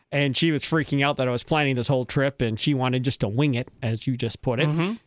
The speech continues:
Speaker 1: I was like, "No, we're gonna go to places that I, I know are good. I don't
Speaker 2: Mm-hmm.
Speaker 1: wanna wing it and screw this up with the boys in case we go somewhere bad."
Speaker 2: Good, good, uh,
Speaker 1: That was,
Speaker 2: thought.
Speaker 1: that was one of the places I wanted to take the boys to,
Speaker 2: Yeah.
Speaker 1: 'cause it's, you know, you can explain. I mean, it's just goofy, old school sci-fi, uh,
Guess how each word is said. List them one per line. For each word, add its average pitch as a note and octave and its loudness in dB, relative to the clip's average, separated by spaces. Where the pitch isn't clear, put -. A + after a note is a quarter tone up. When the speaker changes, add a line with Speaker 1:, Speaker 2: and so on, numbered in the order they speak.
Speaker 1:
I C#3 0
was C3+ 0
like, C3 0
"No, D#3+ 4
we're D#3+ 2
gonna D3+ 2
go C#3+ 2
to A#2+ -6
places C#3 0
that C3+ 0
I, C#3+ 2
I - 2
know C#3+ 2
are A#2+ 0
good. B2+ 0
I A#2+ 2
don't C3 2
Speaker 2:
Mm-hmm. C3+ 4
Speaker 1:
wanna B2+ 4
wing C#3 2
it B2 -2
and C3+ 0
screw C#3+ 2
this B2+ 0
up B2+ -2
with A#2+ -4
the B2 -2
boys D3+ 2
in B2+ -4
case C#3 0
we C#3 2
go B2+ 2
somewhere B2 0
bad." A#2+ 2
Speaker 2:
Good, B2+ -6
good, C3 -2
uh, B2+ 2
Speaker 1:
That E3 6
was, F#3 4
Speaker 2:
thought. D3 2
Speaker 1:
that E3+ 4
was E3 4
one D#3+ 4
of D#3 0
the D3 2
places C#3 2
I C3+ 4
wanted C3 2
to B2 -2
take C3+ 2
the - 0
boys F#3 2
to, D3 4
Speaker 2:
Yeah. C#3 2
Speaker 1:
'cause C3+ 0
it's, - -4
you - 2
know, E3+ 4
you G#3 2
can A#3 0
explain. D3 0
I - 2
mean, C#3+ 2
it's F3 2
just C#3 0
goofy, E3 2
old D3 2
school C#3+ 0
sci-fi, C3 2
uh, D3 2